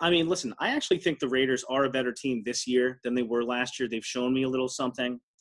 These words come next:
But the problem is they're playing the Chiefs. And I think the Chiefs are better this <laughs> year than they were last year. And you might have heard,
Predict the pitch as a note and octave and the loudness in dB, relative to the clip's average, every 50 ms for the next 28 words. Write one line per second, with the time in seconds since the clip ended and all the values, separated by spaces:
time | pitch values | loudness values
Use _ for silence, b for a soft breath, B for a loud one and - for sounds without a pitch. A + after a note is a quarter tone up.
0 | b b b b b _ _ _ C3+ C3 B2+ - - A#3+ - - - F#3 F#3+ F#3 | b b b b b _ _ _ 4 4 4 2 0 -8 -10 -4 2 4 4 6
1 | E3+ D#3+ C#3 B2+ C#3 C3 - - D3 C3+ B2+ A#2 A2 - - - B2+ A2 F#2+ - | 6 4 2 2 0 -2 -2 0 0 0 0 0 -2 -4 -4 -4 -4 -4 -4 -6
2 | - - - B2 D3 F3+ - F3+ C3 - - - - - C3+ C3 C3 - A#2 F#2+ | -10 -10 -4 -2 -2 0 0 -2 -2 -2 -6 -6 -4 -2 -2 -2 -2 -4 -6 -4
3 | - A2+ G2+ G#2 G2+ A2 A2 - - - E3 D3 A2+ A#2+ A2+ A#2 A2+ A2 A#2+ A#2 | -4 -4 -4 -4 -4 -4 -4 -6 -6 -2 -2 0 0 0 -2 -2 -2 0 0 0
4 | A#2 A2 G#2+ G#2 G2+ - - G#2+ G2 F#2+ F#2+ B B B B B B B B _ | 0 0 -2 -4 -6 -8 -6 -6 -6 -6 -8 B B B B B B B B _
5 | C3 C3 B2 A#2+ A#2+ A#2 - - _ _ _ _ - G#3 A3+ G#3 F#3 E3+ - - | -2 0 0 0 -2 -4 -6 -12 _ _ _ _ -2 2 4 4 4 4 4 4
6 | G3+ E3+ B2+ A2 - | 4 6 6 4 2